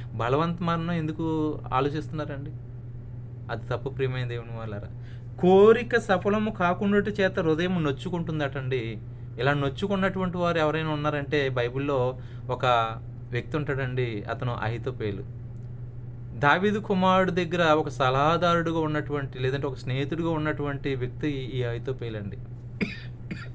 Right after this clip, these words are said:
అహితోపేలు అనేటటువంటి వ్యక్తి ఏం చేశాడంటే,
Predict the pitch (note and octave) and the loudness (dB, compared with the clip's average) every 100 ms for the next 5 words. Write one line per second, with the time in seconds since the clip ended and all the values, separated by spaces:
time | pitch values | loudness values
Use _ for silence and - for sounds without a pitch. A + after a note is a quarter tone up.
0 | - - - - - - - - - - | -12 -12 -12 -12 -12 -12 -12 -12 -12 -12
1 | - - - - - - C3+ C3 D3 C3 | -12 -10 -10 -10 -10 -8 -4 0 0 2
2 | C3 C3 B2 B2+ B2+ B2+ C3+ C#3+ E3 D#3+ | 0 0 -2 -2 -2 -2 -2 0 0 0
3 | E3 E3 D3 C#3+ C#3 B2 A2+ A#2+ | 0 -2 -2 -2 0 0 0 -2